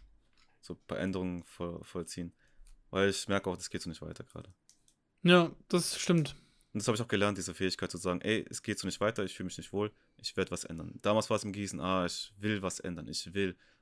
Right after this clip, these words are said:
Speaker 1: Aber jetzt heißt es, ich, <laughs> scheiße, <laughs> ich werde jetzt, okay, ich werde was ändern, so. Und daher einfach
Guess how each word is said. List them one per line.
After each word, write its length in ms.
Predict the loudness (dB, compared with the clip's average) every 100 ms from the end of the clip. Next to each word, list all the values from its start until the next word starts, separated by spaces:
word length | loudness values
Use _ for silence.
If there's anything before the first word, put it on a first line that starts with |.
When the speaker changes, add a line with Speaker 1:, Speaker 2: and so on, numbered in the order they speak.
| -4
Speaker 1:
Aber 80 |
jetzt 160 | -2 0
heißt 160 | 0 0
es, 80 | -4
ich, 240 | -8 -10 -14 _ _ _ _ _ _ _ _ _ -16
<laughs> 260 | -14 -14
scheiße, 420 | -12 -8 -4 -4 -6 -10 -10 -6 -6
<laughs> 480 | -6 -6 -4 -2 0
ich 240 | 2 6
werde 320 | 12 12 12 12
jetzt, 180 | 6 2
okay, 220 | 2 2
ich 140 | 6
werde 220 | 8 8
was 120 | 6 2
ändern, 300 | -2 -6 -4
so. 320 | 0 0 -2 _ -18 -18 -20 _ _ _ _ _ _ _ _ _ _ _
Und 160 | -4 0
daher 300 | 2 0 -2
einfach 260 | -6 -10